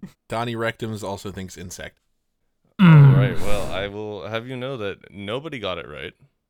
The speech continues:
Speaker 3: Uh, an octothorpe is the pound sign.
Speaker 1: You're making that up.
Speaker 2: It's eight of what? It's eight of what?
Speaker 3: The pound sign.
Speaker 1: I guess
Speaker 2: But I know, but it's the eight. There's no eight of anything.
Speaker 3: Corners, maybe?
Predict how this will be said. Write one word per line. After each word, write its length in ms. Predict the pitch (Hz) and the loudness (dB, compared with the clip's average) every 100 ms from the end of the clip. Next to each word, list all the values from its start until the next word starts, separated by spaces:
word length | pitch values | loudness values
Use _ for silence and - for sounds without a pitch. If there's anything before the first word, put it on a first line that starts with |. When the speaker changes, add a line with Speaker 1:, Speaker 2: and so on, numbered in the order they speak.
| _ _ _ _ _ _ _ | _ _ _ _ _ _ _
Speaker 3:
Uh, 200 | - 85 - | -12 -12 -10
an 120 | 98 | -10
octothorpe 840 | 101 127 123 - _ - 101 92 | -10 -12 -18 -20 _ -10 -10 -8
is 260 | 101 95 87 | -10 -10 -12
the 100 | 92 | -16
pound 400 | - 104 113 110 | -12 -10 -8 -10
sign. 400 | - 76 - 113 _ _ _ _ | -14 -16 -16 -20 _ _ _ _
Speaker 1:
You're 120 | 131 | -12
making 300 | 120 95 104 | -10 -10 -10
that 160 | 104 123 | -8 -6
up. 220 | 139 113 - | -6 -8 -10
Speaker 2:
It's 200 | 220 - | -14 -8
eight 240 | 262 277 277 | -4 -2 0
of 100 | 226 | -2
what? 540 | 208 202 254 190 - _ | -4 0 0 0 -4 _
It's 180 | 220 - | -16 -12
eight 160 | 302 302 | -8 -6
of 100 | 247 | -4
what? 380 | 214 254 294 - _ _ _ _ - | -4 -4 -4 -8 _ _ _ _ -16
Speaker 3:
The 140 | 95 | -14
pound 380 | - 131 123 90 | -10 -8 -8 -10
sign. 400 | - 87 80 90 _ _ | -12 -12 -12 -18 _ _
Speaker 1:
I 60 | 101 | -16
guess 340 | 107 120 - - _ _ _ | -12 -12 -12 -20 _ _ _
Speaker 2:
But 140 | 220 208 | -12 -6
I 120 | 202 | -4
know, 260 | 196 269 | 0 0
but 200 | 180 165 | 0 -4
it's 260 | 175 170 - | -10 -14 -16
the 100 | - - | -12 -6
eight. 260 | 226 185 | -6 -6
There's 180 | 190 175 | -8 -4
no 200 | 196 208 | -2 -2
eight 280 | 180 233 180 - | -4 -8 -8 -14
of 100 | 165 | -8
anything. 260 | 233 277 | -8 -6
Speaker 3:
Corners, 260 | 117 147 175 | -8 -8 -12
maybe? 300 | 190 190 226 | -12 -12 -14